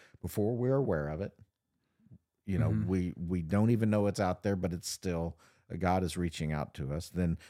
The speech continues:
Speaker 1: there's a moment in time, and maybe it's a period of time, where we become aware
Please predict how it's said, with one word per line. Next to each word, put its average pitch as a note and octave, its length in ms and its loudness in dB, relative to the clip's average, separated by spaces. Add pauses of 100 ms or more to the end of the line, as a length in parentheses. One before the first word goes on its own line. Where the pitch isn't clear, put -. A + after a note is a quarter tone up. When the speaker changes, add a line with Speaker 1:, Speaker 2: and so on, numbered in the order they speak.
(100)
Speaker 1:
there's G#2 180 2
a G2+ 40 2
moment A2 300 6
in G2+ 60 4
time, A2 680 0
and F#2+ 220 0
maybe A2 240 2
it's F#2 140 -2
a F2 80 0
period A2+ 420 2
of D#2 100 -6
time, D#2+ 360 -6 (560)
where A2+ 180 4
we G#2 140 6
become G2+ 340 4
aware F#2+ 720 2